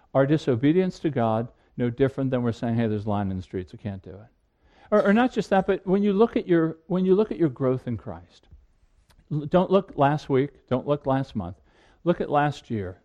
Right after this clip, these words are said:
and two years and three years. Do you see a lack of growth in your life? And why is it? "Well, the Bible's so hard to read. It's different culture, different language. I just don't get anything out of it." So, boom, we close it. It, it,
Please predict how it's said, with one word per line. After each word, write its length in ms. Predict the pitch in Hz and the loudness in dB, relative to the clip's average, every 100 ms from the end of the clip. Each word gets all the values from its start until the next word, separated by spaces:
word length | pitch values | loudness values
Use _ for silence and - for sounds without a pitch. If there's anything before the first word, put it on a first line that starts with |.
| - | -2
and 200 | 127 - | -2 -2
two 200 | - 135 | -2 -2
years 380 | 104 87 90 - | -2 -10 -16 -2
and 180 | 135 131 | -2 -2
three 260 | - 156 | -2 -2
years. 320 | 123 95 92 _ _ - _ | -2 -4 -12 _ _ -20 _
Do 80 | 170 | 0
you 100 | 185 | 0
see 440 | - - 214 226 - | -2 -2 0 2 0
a 80 | |
lack 380 | 139 120 131 160 | 0 2 0 0
of 160 | 180 165 | -6 -2
growth 320 | 127 120 - | -2 -2 -2
in 40 | |
your 120 | 135 147 | -6 -4
life? 280 | 208 139 | -6 -4
And 160 | 170 175 | -2 -2
why 200 | 202 208 | 0 0
is 240 | 208 202 | 0 -2
it? 120 | 104 - _ _ _ _ _ _ _ _ _ _ _ | -6 -16 _ _ _ _ _ _ _ _ _ _ _
"Well, 280 | - 202 196 | 0 2 2
the 80 | 175 | -2
Bible's 480 | 143 180 226 196 143 | -6 -6 -6 -6 -10
so 180 | - 139 | -6 -8
hard 420 | - - 226 156 | -8 -8 -8 -6
to 80 | 117 | -8
read. 600 | 117 151 208 180 104 104 _ | -6 -2 -2 -2 -6 -16 _
It's 200 | _ _ | _ _
different 320 | - 165 190 156 | -2 0 0 -2
culture, 420 | 165 160 - 151 | -4 -10 -10 -14
different 460 | - 147 - 175 | -6 -6 -4 -6
language. 520 | 143 143 160 165 160 139 | -2 0 2 0 0 -2
I 40 | |
just 280 | 131 220 - | -4 -6 -2
don't 240 | 202 170 | -4 -2
get 180 | 156 147 | -2 0
anything 400 | 135 131 113 120 | 2 0 -2 -6
out 220 | 110 101 | -6 -8
of 100 | 92 | -14
it." 120 | 110 _ _ _ _ _ _ | -20 _ _ _ _ _ _
So, 200 | _ 127 107 - - | _ -8 -8 -10 -2
boom, 200 | 131 101 | 0 0
we 80 | |
close 400 | 113 - 120 101 | -6 -8 -8 -8
it. 1400 | _ _ _ _ _ _ _ _ _ _ _ _ - 180 180 | _ _ _ _ _ _ _ _ _ _ _ _ -14 -12 -8
It, 140 | 202 | 0
it, 180 | 196 196 | 0 0